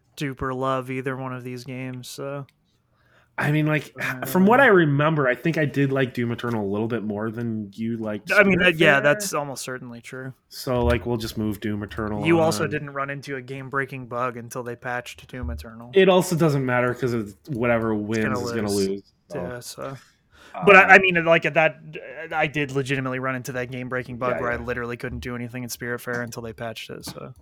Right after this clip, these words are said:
Speaker 2: Yeah, I do remember you having issues with that, so. All right, we are now in the final four. Uh, this one is, uh,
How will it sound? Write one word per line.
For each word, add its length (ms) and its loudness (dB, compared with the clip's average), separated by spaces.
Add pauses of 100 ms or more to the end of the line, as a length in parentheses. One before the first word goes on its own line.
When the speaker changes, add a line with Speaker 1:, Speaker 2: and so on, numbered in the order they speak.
(120)
Speaker 2:
Yeah, 260 -6
I 80 -4
do 200 -4
remember 360 -10
you 400 -10 (140)
having 420 -16 (120)
issues 320 -14
with 160 -18
that, 320 -18
so. 340 -12 (800)
All 140 -4
right, 460 4
we 160 6
are 100 6
now 220 4
in 60 0
the 100 0
final 340 2
four. 720 0
Uh, 400 2 (640)
this 240 2
one 340 4
is, 480 4
uh, 460 6